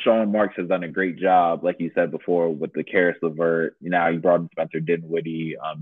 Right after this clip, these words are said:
Joe Harris was a guy that kind of made new, made a new under their program. So I know Sean Marks has the philosophy and what he wants the team to run like under control. And I think now bringing in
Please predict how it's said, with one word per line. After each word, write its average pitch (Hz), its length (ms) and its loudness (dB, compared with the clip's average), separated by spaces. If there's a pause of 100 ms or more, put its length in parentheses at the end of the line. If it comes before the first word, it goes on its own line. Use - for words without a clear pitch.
Joe 92 260 6
Harris 87 380 4
was 80 100 -2
a 85 60 4
guy 82 260 6
that 80 160 -4
kind 80 200 0
of 78 180 0 (680)
made 87 480 4
new, 87 340 4 (120)
made 90 200 4
a 90 60 4
new 87 480 2 (100)
under 85 200 2
their 80 160 2
program. 87 480 4 (100)
So 82 280 2 (360)
I 101 60 4
know 120 180 6 (140)
Sean 113 280 6
Marks 104 320 4 (200)
has 87 400 4 (200)
the 95 100 -2
philosophy 90 760 0
and 82 160 -4 (420)
what 90 180 4
he 95 140 4
wants 92 280 0 (160)
the 87 80 0
team 92 240 0
to 92 80 2
run 98 260 6
like 113 260 6 (460)
under 101 220 4
control. 104 680 4 (420)
And 90 100 0
I 90 60 -4
think 85 180 -6
now 90 240 0
bringing 87 320 -4
in 80 160 -10